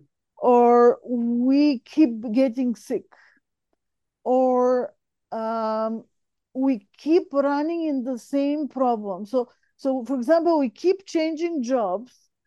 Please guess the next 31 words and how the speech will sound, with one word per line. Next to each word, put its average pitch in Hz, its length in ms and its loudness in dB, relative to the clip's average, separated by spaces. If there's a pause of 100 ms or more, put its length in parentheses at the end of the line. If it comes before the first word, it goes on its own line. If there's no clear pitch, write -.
(140)
but 262 140 2
we 285 240 4
always 302 400 4
end 277 280 2
up 269 240 2
having 285 320 -2
the 247 120 -2
same 285 340 -4
problem 262 420 -2
with 226 220 -10
colleagues 262 460 -4
or 247 160 -4
the 226 100 -8
same 262 380 -2
problems 240 480 -2
with 202 180 -8
bosses. 185 500 -6 (320)
So 277 180 -2
these 302 220 4
are 339 180 8
all 302 340 4
examples 285 680 -4
of 262 120 -4
systemic 240 680 -4
issues. - 440 -14 (1200)
So, 285 140 0
so 277 120 2 (120)
everything 370 840 4 (320)
which 269 320 0
we 277 500 0 (240)
are 240 100 -4